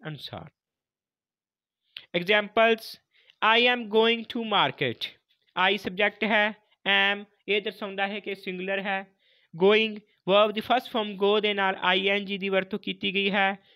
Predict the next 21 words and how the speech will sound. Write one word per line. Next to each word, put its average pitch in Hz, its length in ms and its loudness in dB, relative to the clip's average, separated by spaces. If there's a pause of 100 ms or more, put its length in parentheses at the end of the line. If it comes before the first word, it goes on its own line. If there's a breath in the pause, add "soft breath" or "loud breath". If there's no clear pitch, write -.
(160 soft breath)
To 233 80 -4
the 247 180 -4
market 196 500 -4
ਜਿਹੜਾ 185 240 0
ਹੈ 208 360 -6
ਉਹ 208 280 -4
ਇੱਥੇ 190 320 -8
ਆਬਜੈਕਟ 170 360 -2
ਹੈ। - 280 -14 (3000 soft breath)
ਇਹ 220 220 0
uses 247 240 0
of 254 240 4
present 226 480 2
continuous 185 500 -4 (120)
tense। 104 300 -14 (360 soft breath)
ਕਿ 208 80 2
ਪ੍ਰੈਜ਼ੈਂਟ 233 500 0
ਕੰਟੀਨਿਊਅਸ 220 400 -6
ਟੈਂਸ 208 300 -12
ਨੂੰ 208 100 -8
ਅਸੀਂ 202 300 -12